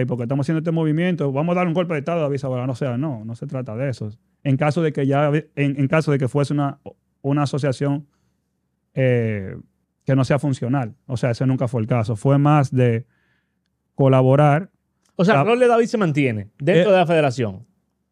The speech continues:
Speaker 1: ah, eh, hasta que dentro de pro-, la próxima asamblea, eh, en la próxima asamblea de la federación, cuando ya tengan, eh,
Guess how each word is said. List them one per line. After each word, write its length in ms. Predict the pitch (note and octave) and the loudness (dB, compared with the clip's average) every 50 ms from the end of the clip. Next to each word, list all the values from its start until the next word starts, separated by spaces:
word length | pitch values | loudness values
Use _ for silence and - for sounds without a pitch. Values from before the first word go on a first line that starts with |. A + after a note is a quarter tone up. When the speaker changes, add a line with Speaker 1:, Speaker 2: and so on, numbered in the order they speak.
| _ _ _ | _ _ _
Speaker 1:
ah, 200 | - D#3+ E3+ D#3 - | 0 0 0 2 2
eh, 180 | D#3 E3 C#3+ - - - | 0 0 0 -2 -2 0
hasta 420 | D3 C#3+ C#3+ - - D#3 C#3+ C3+ | 0 2 0 0 0 0 0 0
que 440 | - D#3+ D3+ D3 C#3+ C#3 C#3 C3+ - - | 0 2 2 4 4 4 2 0 -2 -4
dentro 400 | D3 C#3 D3 C#3+ C#3+ C3+ D3 C#3+ | -2 0 2 2 2 2 2 2
de 120 | C#3 C3+ | 4 2
pro-, 220 | C3+ - C3+ C#3+ - | 2 0 -2 -2 0
la 180 | C#3+ C3+ C3+ C3 | 2 2 2 2
próxima 340 | D3 D3 B2 E3+ D#3+ D#3+ D#3 | 2 0 2 2 0 0 0
asamblea, 600 | - D#3+ C#3+ C#3 C#3 E3 E3+ D3+ C3 C3+ D3+ - _ _ _ _ _ _ - - - - - - _ - | 0 0 0 0 2 2 2 2 2 0 -4 -8 _ _ _ _ _ _ -20 -20 -20 -20 -20 -20 _ -6
eh, 180 | C3+ B2+ B2 B2 | -4 -2 -2 0
en 60 | A#2+ | 0
la 80 | B2 | 0
próxima 240 | A#2+ C3 B2 C3 C#3+ | 0 0 0 0 0
asamblea 280 | C3 - C#3+ C#3 C#3 C#3 | 2 2 2 4 4 4
de 60 | C3+ | 4
la 80 | C3+ C3 | 4 2
federación, 540 | - C#3+ C3+ C3 C3 B2+ - F3+ F3 D#3+ C#3+ | 2 2 2 2 2 2 0 2 2 2 2
cuando 260 | - C3 B2 A#2+ A#2 | 2 0 0 0 0
ya 580 | A2+ A#2+ A#2+ B2 B2+ C3 C3+ C3 C3 B2+ - - _ _ _ _ _ _ _ | 0 2 2 2 2 4 4 2 2 0 -4 -8 _ _ _ _ _ _ _
tengan, 300 | - B2 B2+ C3 C3 B2 - | -2 0 2 2 0 0 -2
eh, 560 | - C3 B2+ B2+ B2 A#2 A2+ A2 G#2+ G#2 G2+ | -2 0 2 2 2 2 2 0 0 -2 -4